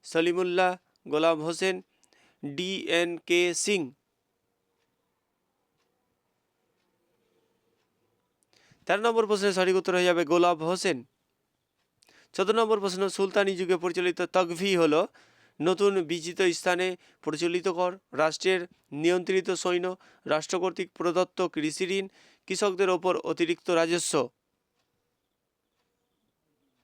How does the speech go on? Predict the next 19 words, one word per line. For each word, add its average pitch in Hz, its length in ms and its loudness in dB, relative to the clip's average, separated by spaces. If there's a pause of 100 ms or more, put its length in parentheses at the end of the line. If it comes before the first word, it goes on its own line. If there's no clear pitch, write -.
(1700)
চোদ্দ 165 180 -4
নম্বর 196 280 2
প্রশ্নের 185 280 -2
সঠিক 185 240 0
উত্তর 185 200 -2
হয়ে 185 120 2
যাবে 185 180 2
রাষ্ট্র 170 360 0
কর্তৃক 185 300 -2
প্রদত্ত 185 400 -2
কৃষি 185 340 -6
ঋণ। 180 240 -2 (2000)
ইউনেস্কো 196 520 2
অল 175 240 4
হেরিটেজ 185 420 2
সাইট 170 300 2
রানী 165 360 0
কি 175 200 -2
ভাভ 160 340 0